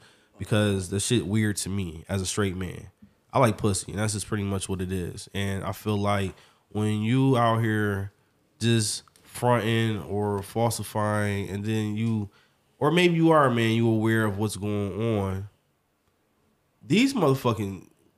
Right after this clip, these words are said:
Transformers is weird. I don't give a fuck who like them or don't like them, 'cause I'm gonna just keep it a buck. And if your family member one, well, then that's not my problem either. But my whole thing is they weird.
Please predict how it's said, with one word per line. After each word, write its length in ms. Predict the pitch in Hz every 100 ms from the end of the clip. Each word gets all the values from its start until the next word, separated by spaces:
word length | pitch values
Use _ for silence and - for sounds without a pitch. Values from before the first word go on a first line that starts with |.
| _ _ _ _ _ _ _
Transformers 680 | - 143 123 - 170 139 110
is 120 | 95
weird. 420 | 95 143 104 73 - _ _ _ - - - - -
I 440 | - - - - -
don't 160 | 165
give 80 | 131
a 20 |
fuck 240 | 117 127 117
who 280 | 135 139 135 107
like 260 | 131 135
them 180 | 139 123
or 60 | 104
don't 260 | 123 113
like 200 | 92 -
them, 120 | - 78
'cause 180 | 85
I'm 120 | 107 120
gonna 120 | 110
just 140 | 104
keep 180 | - 110
it 80 | 90
a 40 |
buck. 420 | 90 85 107 - - _ _ _ _ _ _ -
And 100 | 98
if 80 | 92
your 80 |
family 320 | - 131 139 135
member 260 | 135 131
one, 360 | 131 135 131 120
well, 80 | 110
then 240 | 110 110
that's 200 | 110 107
not 100 | 104
my 60 | 98
problem 380 | - 104 95
either. 220 | 98 85 78
But 280 | 90 131
my 140 | 104 117
whole 220 | 127 110
thing 240 | 104 131 120
is 80 | 95
they 100 | 92
weird. 460 | 107 117 92 -